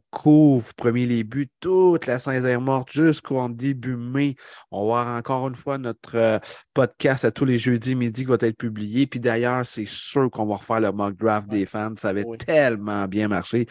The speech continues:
Speaker 1: C'était incroyable. Donc, oubliez pas, on est encore là pour vous divertir pendant un bon moment.
Speaker 2: That's it. Puis écoute, euh,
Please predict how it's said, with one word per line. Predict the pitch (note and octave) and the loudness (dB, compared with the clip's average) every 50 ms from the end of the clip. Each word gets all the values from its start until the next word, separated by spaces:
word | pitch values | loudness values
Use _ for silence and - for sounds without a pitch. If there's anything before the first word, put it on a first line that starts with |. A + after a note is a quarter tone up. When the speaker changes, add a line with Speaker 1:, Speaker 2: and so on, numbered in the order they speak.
| - - - - - - - | -8 -18 -18 -18 -20 -20 -16
Speaker 1:
C'était | - - - A#2+ G2+ - | -12 -4 -4 -4 -2 -2
incroyable. | - A#2+ B2 A#2 - - - G2+ G2 G2+ G#2 A2 A2 A2 - - - - _ - | -2 -2 -2 -2 -2 -2 0 0 2 2 2 0 -2 -4 -6 -14 -20 -20 _ -4
Donc, | - A2+ A2+ B2 A#2+ - - _ - | 0 2 2 2 2 0 -6 _ -2
oubliez | A#2 A2+ A2+ A#2+ A#2+ C3 C3 | -2 -2 -2 0 0 0 0
pas, | B2 - D3 D3 C3+ - _ | 0 0 0 0 -2 -2 _
on | - F#2+ F#2 | -14 -10 -8
est | F#2+ F#2+ - | -8 -6 -4
encore | G2+ G#2 - A2+ A2+ A2+ | -4 -2 2 4 6 6
là | A#2+ B2+ C3 C#3 - - _ _ _ _ _ | 8 8 8 6 4 2 _ _ _ _ _
pour | - A#2+ A#2+ A#2+ | -2 0 0 0
vous | C3 C#3+ | 0 0
divertir | C3+ C#3+ C#3+ C#3 B2+ - - C#3+ B2+ | 0 2 2 2 0 0 -2 -2 -2
pendant | - A2 A2 | -2 -4 -4
un | G2+ G2 | -4 -4
bon | F2+ F#2+ F#2+ | -4 -4 -6
moment. | F2+ E2+ D2+ C#2 - - _ _ _ _ _ _ _ _ _ _ _ _ _ - | -6 -8 -10 -12 -14 -16 _ _ _ _ _ _ _ _ _ _ _ _ _ -12
Speaker 2:
That's | B2 A2+ G#2+ - - - - | -12 -12 -12 -12 -12 -8 -6
it. | C#3 D3+ D#3+ - - - | -6 -6 -6 -8 -12 -8
Puis | - B2+ | -4 -4
écoute, | B2 - - F#3 F#3+ - - - | -4 -2 -2 -2 -2 -2 -2 0
euh, | B2+ A#2+ A#2+ A#2+ | 0 2 2 0